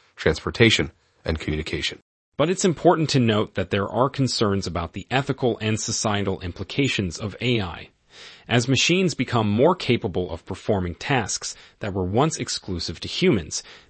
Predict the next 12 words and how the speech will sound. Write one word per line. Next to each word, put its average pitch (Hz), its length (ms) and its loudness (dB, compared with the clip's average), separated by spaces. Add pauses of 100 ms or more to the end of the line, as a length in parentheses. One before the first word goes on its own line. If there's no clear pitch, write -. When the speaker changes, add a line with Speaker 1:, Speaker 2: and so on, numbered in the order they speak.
Speaker 2:
there 113 140 0
is 107 120 0
a 104 40 -4
fear 165 340 2
that 110 160 2
jobs 87 420 0
will 98 80 -8
be 98 160 -6
lost 85 420 -8
and 101 160 -10
economic 101 520 -2
inequality 95 760 0